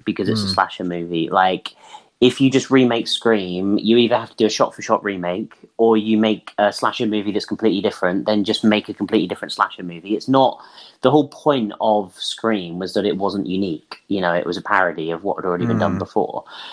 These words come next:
Speaker 1: So you can't really remake it, in my opinion. So <clears throat> if you're gonna make Scream five, make Scream five. And so talking to Neve Campbell, talking to,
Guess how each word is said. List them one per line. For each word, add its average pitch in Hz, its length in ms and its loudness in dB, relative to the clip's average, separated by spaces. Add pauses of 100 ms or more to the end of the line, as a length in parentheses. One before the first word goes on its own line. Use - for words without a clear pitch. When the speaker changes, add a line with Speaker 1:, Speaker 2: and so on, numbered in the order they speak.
(120)
Speaker 1:
So 123 440 4
you 123 380 -2
can't 180 420 2
really 110 320 0
remake 92 420 -4
it, 82 100 -4
in 85 80 -6
my 85 180 0
opinion. 82 560 -10
So 117 600 2
<clears throat> - 100 -4
if - 1160 0
you're 143 80 2
gonna 165 200 2
make 113 240 -2
Scream 101 400 -2
five, 101 640 -2 (560)
make 117 260 2
Scream 107 320 2
five. 117 580 -2 (100)
And 113 200 0
so 110 560 4
talking 123 400 0
to 113 80 4
Neve 107 240 0
Campbell, 101 800 2
talking 110 540 0
to, 101 400 0